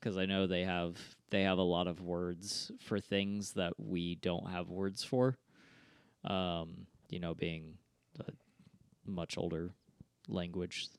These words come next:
than ours. Uh, but it,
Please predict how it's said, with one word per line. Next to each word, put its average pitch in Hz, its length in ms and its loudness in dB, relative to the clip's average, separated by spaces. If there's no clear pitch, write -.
than 92 240 -6
ours. 98 440 -4
Uh, 90 440 0
but 101 360 4
it, 104 360 4